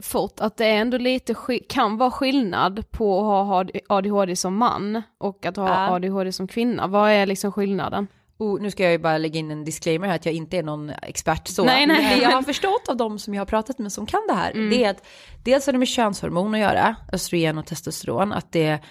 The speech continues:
Speaker 2: visar sig, alltså det påverkar på något sätt hjärnan och i sin tur påverkar det hur diagnosen visar sig. Sen är det väl könsroller också, att
Speaker 1: Mm.
Speaker 2: killar generellt uppfostras till att vara mer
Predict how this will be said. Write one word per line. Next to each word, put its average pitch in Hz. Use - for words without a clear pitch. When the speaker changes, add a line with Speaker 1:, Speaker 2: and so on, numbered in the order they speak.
Speaker 2:
visar 175
sig, 156
alltså 170
det 180
påverkar 165
på -
något -
sätt -
hjärnan 156
och -
i 180
sin 156
tur 151
påverkar -
det -
hur 170
diagnosen 147
visar 156
sig. -
Sen 175
är 214
det 262
väl 277
könsroller 226
också, -
att 170
Speaker 1:
Mm. 196
Speaker 2:
killar 165
generellt 240
uppfostras -
till 180
att 160
vara 220
mer 165